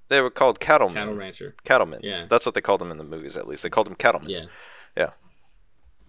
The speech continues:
Speaker 1: But the
Speaker 2: Hmm.
Speaker 1: Cowboys was specifically this, uh,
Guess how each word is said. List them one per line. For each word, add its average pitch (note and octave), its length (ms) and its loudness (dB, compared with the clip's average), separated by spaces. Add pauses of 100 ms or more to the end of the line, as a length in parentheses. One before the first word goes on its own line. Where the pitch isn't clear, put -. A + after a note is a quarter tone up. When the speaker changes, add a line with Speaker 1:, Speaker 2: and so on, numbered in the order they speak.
(280)
Speaker 1:
But G2 300 0
the F#2+ 100 -4
Speaker 2:
Hmm. C3 60 -10
Speaker 1:
Cowboys G2+ 880 2
was E2+ 260 -4
specifically - 1080 -4
this, - 640 -4
uh, D2+ 440 0